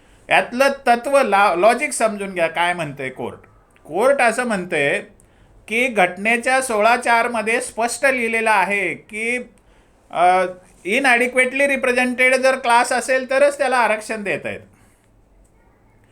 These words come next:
म्हणजे inadequate रिप्रेझेंटेशनचा अर्थ कोर्टाने आतापर्यंत असा लावलेला आहे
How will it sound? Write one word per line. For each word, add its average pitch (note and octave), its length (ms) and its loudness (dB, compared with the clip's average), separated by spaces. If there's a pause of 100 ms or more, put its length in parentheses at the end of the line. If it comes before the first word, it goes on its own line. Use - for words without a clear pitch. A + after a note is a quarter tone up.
(360)
म्हणजे A3+ 380 -2
inadequate C4 500 2
रिप्रेझेंटेशनचा C4 920 2
अर्थ A3+ 200 0
कोर्टाने B3+ 500 0
आतापर्यंत A#3+ 500 -2
असा A3 260 0
लावलेला F3+ 460 2
आहे D3+ 400 -2